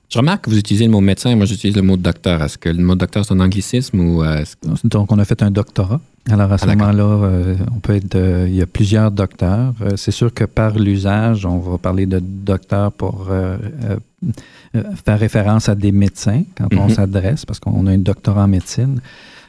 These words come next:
Speaker 2: Euh, mais il y a beaucoup de monde qui ont un, un P H D, un doctorat en psychologie, en,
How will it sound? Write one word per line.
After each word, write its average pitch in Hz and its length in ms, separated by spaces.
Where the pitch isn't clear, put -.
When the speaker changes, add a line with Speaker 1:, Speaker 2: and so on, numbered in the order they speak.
Speaker 2:
Euh, 98 80
mais 90 120
il - 20
y 90 40
a 90 40
beaucoup 95 180
de 98 60
monde 101 260
qui - 100
ont 87 160
un, 80 340
un 90 120
P 98 180
H 90 240
D, 101 180
un 90 120
doctorat 95 720
en 85 220
psychologie, 95 1080
en, 85 220